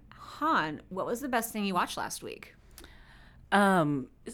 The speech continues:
Speaker 2: you're gonna have to help me again with the name of this, but it's the video that Tegan and Sarah did where the video is created by the animator.
Speaker 1: Lisa Hanawalt.
Speaker 2: Yes, for, uh, BoJack Horseman.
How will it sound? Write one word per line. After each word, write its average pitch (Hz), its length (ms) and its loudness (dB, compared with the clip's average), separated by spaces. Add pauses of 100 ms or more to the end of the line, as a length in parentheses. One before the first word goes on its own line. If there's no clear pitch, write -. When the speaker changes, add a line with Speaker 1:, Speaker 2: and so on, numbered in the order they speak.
(160)
Speaker 2:
you're 196 120 4
gonna 196 140 8
have 233 120 2
to 220 60 2
help 190 140 6
me 180 100 6
again 156 280 4
with 151 140 2
the 156 120 2
name 147 280 4
of 127 120 -4
this, 123 220 -4
but 156 200 6
it's 160 200 0
the 165 300 0
video 180 380 6
that 160 120 4
Tegan 175 280 0
and 147 100 0
Sarah 147 400 4
did 135 480 0
where 156 340 4
the 151 140 2
video 139 840 6
is 147 300 2
created 160 460 2
by 147 180 6
the 131 220 2
animator. 170 640 0 (160)
Speaker 1:
Lisa 196 260 -2
Hanawalt. 175 560 -6
Speaker 2:
Yes, 196 380 6
for, 165 500 6
uh, 135 540 6 (140)
BoJack 147 340 2
Horseman. - 540 -4